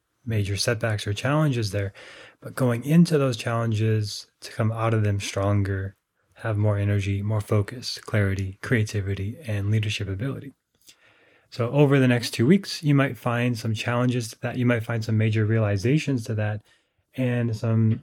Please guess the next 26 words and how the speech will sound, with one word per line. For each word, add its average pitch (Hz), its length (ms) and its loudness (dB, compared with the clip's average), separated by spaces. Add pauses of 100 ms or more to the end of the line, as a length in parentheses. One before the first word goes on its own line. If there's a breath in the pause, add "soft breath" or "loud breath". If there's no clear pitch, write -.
(100)
emotional 127 560 2
challenges 104 840 -2 (500 soft breath)
where 110 340 2
you 110 160 2
need 107 160 2
to 104 80 -2
go 113 200 2
into 110 640 2 (560 loud breath)
a 117 100 -12
sort 113 220 0
of 107 80 0
stormy 117 760 2
part 113 300 -2
of 104 140 2
your 98 120 0
psyche 107 800 -4 (120)
and 104 120 0
experience. 110 580 0 (460 loud breath)
It's - 240 -10
ruled 127 200 2
by 107 160 4
Rudra, 113 500 4
the 101 120 2
god 98 280 0
of 92 120 -4
storms, 104 840 -2